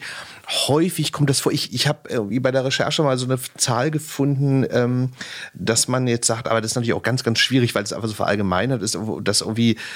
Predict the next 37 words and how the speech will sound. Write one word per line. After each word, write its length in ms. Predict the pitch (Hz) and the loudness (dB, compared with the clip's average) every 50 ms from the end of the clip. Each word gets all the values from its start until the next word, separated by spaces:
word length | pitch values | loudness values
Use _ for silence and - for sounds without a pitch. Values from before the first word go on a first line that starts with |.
| - - - - | -12 -12 -8 -4
vier 260 | - - 123 143 151 | 2 4 6 4 4
Prozent 420 | - - 131 - - 127 127 123 | 2 0 0 0 2 2 2 2
der 100 | 123 113 | 2 2
Männer, 480 | 113 107 110 120 120 120 120 117 110 - - | 4 2 2 2 2 2 2 0 0 -2 -2
äh, 200 | - 107 104 101 | 0 0 2 2
homosexu-, 460 | 107 120 120 117 - 110 - - - | 2 4 4 4 2 0 -2 -2 -2
äh, 200 | - 107 98 82 - 104 | 0 -2 -2 -4 -6 -2
vier 160 | - - 160 | 0 0 0
Prozent 260 | 139 139 - 139 123 | 0 0 -2 0 0
der 80 | 123 104 | 2 2
Männer 180 | 101 113 117 | 2 2 0
pädophile 520 | - - 127 110 104 - - 135 127 127 113 | 0 2 0 0 0 2 2 4 4 4 4
Neigungen 460 | 104 95 107 117 110 95 90 - 90 | 2 2 2 2 0 0 -2 -2 -4
haben, 280 | 92 87 - 87 92 82 | -6 -4 -2 -2 0 0
so, 220 | - 98 80 - | 0 0 0 -2
ne? 260 | - 92 98 113 151 - - - - - - - | -2 0 0 0 0 -2 -6 -6 -6 -6 -6 -2
Aber 220 | - - 110 113 104 | -2 0 0 0 0
da 120 | 117 110 | 0 0
ist 160 | 80 - - | 0 0 -2
quasi 320 | - - 101 107 113 117 120 | 0 0 0 0 0 0 0
ja 120 | 117 101 | 0 0
alles, 500 | - - 113 131 135 127 - - - - | 0 0 0 2 2 2 4 2 2 0
äh, 280 | - - 120 113 113 113 | 0 0 0 2 2 2
mit 200 | 113 117 113 - | 2 0 0 0
drin, 460 | - 107 110 120 117 120 117 113 113 - - - - - _ - | 0 0 2 4 4 6 4 4 2 -2 -8 -16 -20 -10 _ 0
ähm, 380 | 110 107 104 104 104 104 95 - | 0 0 0 0 -2 -2 -4 -4
also 180 | - 95 104 107 | -4 -2 0 0
jetzt 240 | 101 92 - - - | 0 2 0 0 0
nicht 180 | 123 - - | 0 -2 -4
auf 100 | 85 - | -6 -8
queere 260 | - - 156 165 156 | 0 2 4 4 4
Menschen 360 | 143 131 135 131 - - 131 120 | 4 2 2 0 0 0 0 2
beschränkt, 420 | 123 117 - - 127 151 156 147 | 2 0 2 2 4 2 4 4
sondern, 300 | 113 104 107 110 107 107 | 2 2 2 2 0 0
sondern 280 | 110 107 107 104 104 92 | 0 0 2 2 0 0
auf, 380 | - 98 104 - - - - - | 0 -2 -2 -2 -4 -4 -2 0
ähm, 500 | 107 101 95 98 95 98 92 98 110 | 2 2 2 2 2 0 0 -2 -4